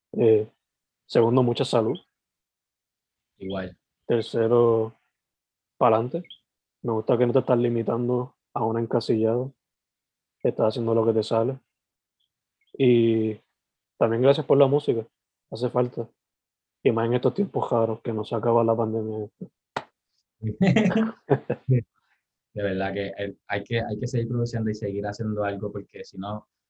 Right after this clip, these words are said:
Speaker 2: uno se encierra en la mente de uno, y eso puede ser bueno, pero puede ser también el lugar más peligroso para uno estar.
Speaker 1: Eso hace, eso hace. Su nombre es Cered,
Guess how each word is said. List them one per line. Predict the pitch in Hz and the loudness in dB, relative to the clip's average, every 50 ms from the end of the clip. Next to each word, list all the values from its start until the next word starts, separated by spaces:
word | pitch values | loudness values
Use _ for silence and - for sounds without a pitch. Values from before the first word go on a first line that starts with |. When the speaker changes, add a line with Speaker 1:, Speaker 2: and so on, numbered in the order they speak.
| _ _ _ | _ _ _
Speaker 2:
uno | 98 101 104 | -10 -10 -8
se | 101 - 107 | -6 -6 -6
encierra | 107 - 113 113 113 110 | -4 -4 -4 -4 -4 -4
en | 110 | -2
la | 110 107 107 | -4 -4 -4
mente | 107 107 107 - 107 107 | -6 -8 -8 -4 -2 -2
de | 104 101 | 0 0
uno, | 101 104 107 107 107 107 104 104 | -2 -2 -2 -4 -4 -6 -6 -8
y | 101 104 101 101 | -8 -6 -4 -4
eso | 98 - - 117 | -4 -4 -6 -6
puede | 113 113 113 117 | -4 -4 -4 -4
ser | 117 - 127 | -4 -4 -4
bueno, | 113 107 123 123 123 117 | -4 -2 -2 -2 -2 -2
pero | - 101 98 95 | -4 -6 -8 -6
puede | 92 - | -10 -12
ser | - 107 - | -12 -14 -16
también | - 107 104 104 104 | -14 -10 -8 -8 -6
el | 101 | -6
lugar | 101 101 104 101 101 | -6 -6 -6 -6 -8
más | 101 98 - _ | -10 -12 -16 _
peligroso | - 104 98 98 101 98 95 90 - | -10 -8 -6 -6 -6 -8 -10 -14 -16
para | _ 90 87 | _ -12 -10
uno | 90 87 | -10 -10
estar. | - _ _ - - _ _ _ _ _ _ _ _ _ _ _ _ _ | -10 _ _ -20 -20 _ _ _ _ _ _ _ _ _ _ _ _ _
Speaker 1:
Eso | - - - 135 110 | -10 -6 -2 0 0
hace, | 104 101 - 135 120 - _ _ _ | 0 -2 -4 -12 -16 -18 _ _ _
eso | 135 - - 117 107 | -12 -6 -2 0 0
hace. | 107 101 - 151 - _ _ _ _ _ _ _ _ _ _ - - - - - _ _ _ | 0 -2 -4 -12 -20 _ _ _ _ _ _ _ _ _ _ -20 -20 -20 -20 -20 _ _ _
Su | _ - 139 | _ 0 2
nombre | 120 120 123 135 147 160 | 4 4 4 6 6 6
es | 156 - - | 6 6 6
Cered, | - 147 139 147 147 156 156 143 | 6 8 8 8 8 6 4 2